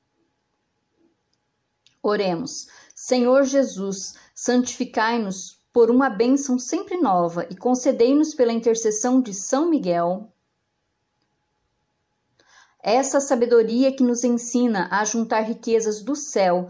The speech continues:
e a trocar os bens do tempo presente pelos da eternidade. Vós que viveis e reinais em todos os séculos dos séculos. Amém.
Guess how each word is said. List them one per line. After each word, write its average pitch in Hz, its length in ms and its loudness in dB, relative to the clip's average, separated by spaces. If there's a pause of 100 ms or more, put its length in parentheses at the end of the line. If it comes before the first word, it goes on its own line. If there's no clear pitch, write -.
(260)
e 202 100 -2
a 233 80 2
trocar 233 460 0
os 208 160 -8
bens 214 300 -2
do 185 100 -14
tempo 269 380 -2
presente 208 840 -4
pelos 214 300 -2
da 208 100 0
eternidade. 185 840 -4 (280)
Vós 233 380 0
que 240 100 -6
viveis 226 520 0
e 294 40 -2
reinais 220 760 -2
em 196 160 -6
todos 247 360 0
os 302 220 -6
séculos 202 460 -4
dos 302 260 -8
séculos. 190 840 -4 (520)
Amém. 160 640 -8